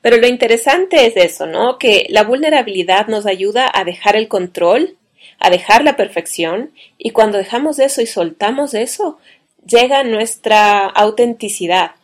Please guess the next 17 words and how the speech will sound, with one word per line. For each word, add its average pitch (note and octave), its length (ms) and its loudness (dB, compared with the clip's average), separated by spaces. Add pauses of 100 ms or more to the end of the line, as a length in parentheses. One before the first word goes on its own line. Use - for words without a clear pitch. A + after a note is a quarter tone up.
(420)
Y A3 140 -2
yo A#3 140 4
creo A#3+ 240 0
que B3+ 80 -4
la A3+ 80 0
educación F#3+ 480 -4
en A#3+ 120 -4
casa A3+ 340 -2
está G#3+ 300 -6
totalmente A#3+ 680 -4
ligada G#3 420 -4
a A3+ 40 -2
la F#3+ 120 0
autenticidad G3 800 -6
de G#3 60 -6
los F3 180 -8
padres. E3+ 500 -4